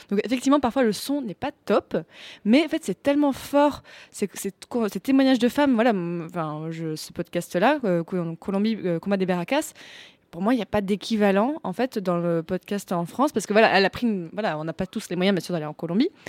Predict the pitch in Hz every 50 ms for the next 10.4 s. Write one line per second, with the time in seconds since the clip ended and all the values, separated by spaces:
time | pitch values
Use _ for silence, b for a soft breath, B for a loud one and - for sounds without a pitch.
0 | B B B B B B - - 208 190 170 147 151 - - - 247 240 214 175
1 | 160 156 156 160 160 180 175 - 254 262 214 185 214 208 180 269 339 - - -
2 | 226 - 180 175 190 226 254 247 208 180 170 170 170 175 180 175 190 180 180 175
3 | 175 170 - 170 160 - 226 233 233 233 247 247 240 196 170 160 220 220 202 196
4 | - b b - 196 185 247 269 220 196 180 170 226 208 - 262 254 233 - -
5 | 202 - - 247 240 202 220 208 - 285 269 247 - b b b b b - 170
6 | 180 240 247 - - 180 165 156 165 180 185 202 240 240 196 - - 190 196 208
7 | 254 262 240 214 208 240 262 214 226 247 202 175 - 170 - - 185 175 - -
8 | 156 - - 175 196 233 262 214 160 - 175 165 160 165 190 208 202 175 156 151
9 | 151 160 165 151 156 170 208 220 214 180 165 156 151 156 151 - - - 165 170
10 | 180 170 165 170 196 202 170 151